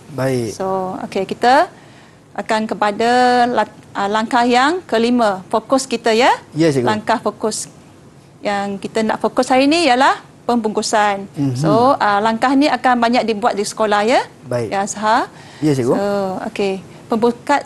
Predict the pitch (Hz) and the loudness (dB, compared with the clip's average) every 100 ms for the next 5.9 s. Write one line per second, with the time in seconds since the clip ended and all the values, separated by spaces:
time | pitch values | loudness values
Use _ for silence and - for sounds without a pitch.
0 | - - 254 269 269 240 208 - 208 226 | -6 -2 2 2 2 0 -2 0 2 2
1 | 302 - - - - 185 214 202 226 247 | 0 -4 -8 -6 -2 -2 -2 -2 0 0
2 | 208 208 240 240 208 202 226 247 254 294 | -2 -4 -2 -2 -2 -2 0 -2 0 2
3 | 302 320 - - 247 226 220 214 226 214 | 2 -2 -8 -6 -2 -2 -2 -2 -4 -4
4 | 202 220 349 - - - 202 214 190 175 | -2 0 0 -4 -18 -4 2 4 2 -4
5 | - - - 123 - - 208 233 | -16 -18 -12 -12 -12 -8 -2 0